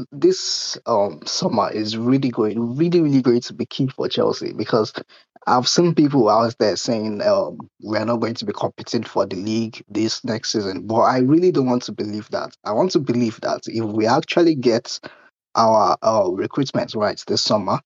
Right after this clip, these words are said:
there's nothing stopping us from competing for the league again next season, if we're being sincere. So, I mean, it all rests on the, on the scouting department and, you know, Marina, if she's still going to be here,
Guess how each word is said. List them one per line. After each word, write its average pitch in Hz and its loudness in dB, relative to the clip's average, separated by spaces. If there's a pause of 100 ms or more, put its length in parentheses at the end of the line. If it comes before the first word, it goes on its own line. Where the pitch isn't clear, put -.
there's 104 0
nothing 165 2
stopping 151 0
us 120 4
from 107 -2
competing 135 -4
for 135 0
the 117 2
league 123 4
again 110 0
next 120 -2
season, 104 0 (480)
if 110 -2
we're 113 2
being 139 4
sincere. 107 0
So, 139 0
I 147 2
mean, 160 2 (600)
it 139 0
all 180 6
rests 165 0
on 113 -6
the, 104 -10 (520)
on 117 -4
the 117 -4
scouting 131 2
department 117 2
and, 104 0
you 107 -2
know, 113 2
Marina, 113 2 (180)
if 110 -2
she's - -6
still - -2
going 110 0
to - -6
be 101 -4
here, 107 2